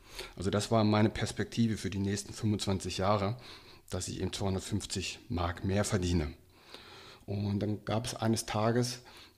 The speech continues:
hm, ich stand unterm Auto und schraubte am Getriebe rum und mein Arbeitstag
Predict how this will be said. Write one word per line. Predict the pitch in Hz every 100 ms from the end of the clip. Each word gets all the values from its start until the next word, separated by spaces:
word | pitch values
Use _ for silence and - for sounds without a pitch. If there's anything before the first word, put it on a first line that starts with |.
| _
hm, | 107 107 113 -
ich | 123 -
stand | - - 117 110 -
unterm | 131 113
Auto | 101 113 147 143
und | 107
schraubte | - 113 123 117
am | 104
Getriebe | 113 - 113
rum | 135 143 147 - - - _ -
und | 110 107 - -
mein | 107 110
Arbeitstag | 110 113 - 113 104